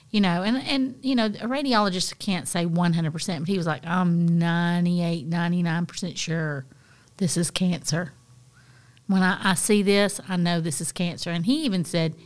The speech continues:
"You need to cancel what you, what you're about to do, you know, going out of the country in three days. No, you need to cancel. You need to have surgery." <clears throat>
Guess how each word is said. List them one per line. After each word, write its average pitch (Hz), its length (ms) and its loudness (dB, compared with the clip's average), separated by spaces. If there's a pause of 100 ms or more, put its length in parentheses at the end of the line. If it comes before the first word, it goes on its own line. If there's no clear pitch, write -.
"You 190 100 0
need 175 140 2
to 165 80 -6
cancel 170 500 -2
what 160 220 -4
you, 175 140 -2
what 170 200 -4
you're 170 80 0
about 160 200 0
to 170 80 -4
do, 170 100 0
you 170 240 0
know, 165 80 0
going 165 200 -2
out 160 100 -2
of 165 40 -2
the 165 80 -4
country 180 380 -2
in 180 80 -2
three 202 180 -2
days. 202 340 -2 (600)
No, 160 220 2 (540)
you 185 120 4
need 165 160 4
to - 60 -10
cancel. 170 360 0
You 175 140 6
need 165 140 4
to 156 60 0
have 160 120 -6
surgery." 170 560 -6 (720)
<clears throat> 240 500 6